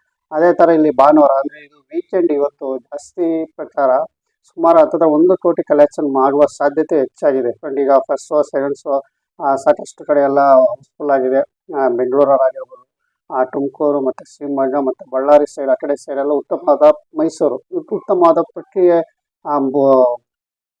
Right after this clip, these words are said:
ಬರ್ತಾ ಇದೆಯಂತೆ ಸಂಡೇ. ಅಂದ್ರೆ ಅಷ್ಟು ಜನ ರಸ್ಸು ಅಷ್ಟು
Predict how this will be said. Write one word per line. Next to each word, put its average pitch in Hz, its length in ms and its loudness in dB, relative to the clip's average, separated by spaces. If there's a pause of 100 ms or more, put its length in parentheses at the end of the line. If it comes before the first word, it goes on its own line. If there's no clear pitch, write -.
(300)
ಬರ್ತಾ 160 220 -2
ಇದೆಯಂತೆ 131 420 0
ಸಂಡೇ. 139 380 -6 (440)
ಅಂದ್ರೆ 160 160 2
ಅಷ್ಟು 185 460 4
ಜನ 147 180 2 (100)
ರಸ್ಸು 180 420 0
ಅಷ್ಟು 170 760 0